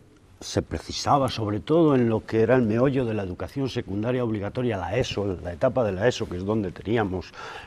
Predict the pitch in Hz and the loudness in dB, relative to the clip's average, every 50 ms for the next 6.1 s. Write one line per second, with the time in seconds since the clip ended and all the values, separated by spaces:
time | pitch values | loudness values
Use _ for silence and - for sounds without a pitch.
0 | - - 104 95 87 85 90 85 90 110 139 139 131 92 92 95 90 - 147 117 | -10 -8 -6 -6 -4 -6 -6 -4 -2 -2 0 0 0 -2 -4 -4 -6 -4 -4 -2
1 | 123 117 95 - 95 92 87 82 85 - - - - - - - - - - - | -2 -2 -2 -2 -2 -2 -2 -4 -6 -8 -10 -14 -20 -20 -20 -20 -20 -20 -20 -8
2 | - 113 123 - - - 151 147 156 170 165 147 139 156 165 147 123 113 113 - | -4 -2 -2 0 4 4 4 6 6 6 6 6 8 8 8 8 6 4 2 -2
3 | - - 69 80 85 85 92 98 120 123 131 139 - - 95 - - 95 82 - | -4 -8 -8 -6 -6 -4 -2 -2 0 0 0 0 -2 -2 -6 -6 -4 -4 -4 0
4 | - 127 139 131 104 90 85 85 - - - - - - - - 160 147 170 190 | 0 2 2 2 2 0 -4 -6 -10 -12 -2 2 4 6 6 6 6 8 8 8
5 | 175 - 196 165 165 156 123 104 - - 80 73 76 85 113 147 143 110 90 82 | 8 8 6 8 8 8 6 4 2 -4 -12 -8 -4 2 6 6 6 6 4 -2
6 | - - | -8 -14